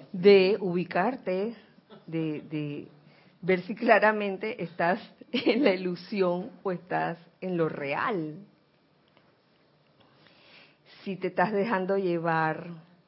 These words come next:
por los soplos del corazón o te estás dejando llevar por los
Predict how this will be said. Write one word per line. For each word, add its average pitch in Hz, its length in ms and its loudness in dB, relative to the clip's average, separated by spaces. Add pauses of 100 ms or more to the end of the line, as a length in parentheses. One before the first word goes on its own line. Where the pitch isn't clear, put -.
(280)
por 160 120 -4
los 156 200 -6
soplos 160 400 -4
del 156 280 -4
corazón 170 1300 -4 (1700)
o 175 260 0
te 180 100 -4
estás 175 380 -4
dejando 165 500 -2
llevar 170 540 -2 (220)
por 170 340 -2
los 175 160 -10